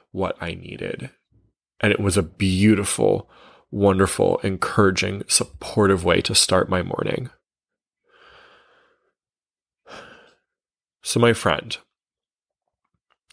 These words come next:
value your needs.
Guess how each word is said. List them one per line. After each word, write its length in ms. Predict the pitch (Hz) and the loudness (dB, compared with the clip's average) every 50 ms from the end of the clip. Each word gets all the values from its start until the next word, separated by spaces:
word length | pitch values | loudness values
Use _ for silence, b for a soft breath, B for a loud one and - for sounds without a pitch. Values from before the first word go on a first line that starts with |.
| - - _ _ _ | -20 -20 _ _ _
value 1000 | - 95 90 92 107 104 107 113 117 120 123 127 127 127 127 131 131 131 135 - _ _ _ _ _ _ _ _ _ _ _ _ | -20 -18 -8 -2 2 4 4 4 4 4 4 4 4 4 4 4 2 0 -4 -8 _ _ _ _ _ _ _ _ _ _ _ _
your 180 | _ - 107 104 | _ -8 -6 -6
needs. 680 | 98 98 92 85 87 90 92 - 113 - - - - - | -6 -6 -8 -8 -8 -12 -14 -14 -12 -10 -10 -10 -12 -14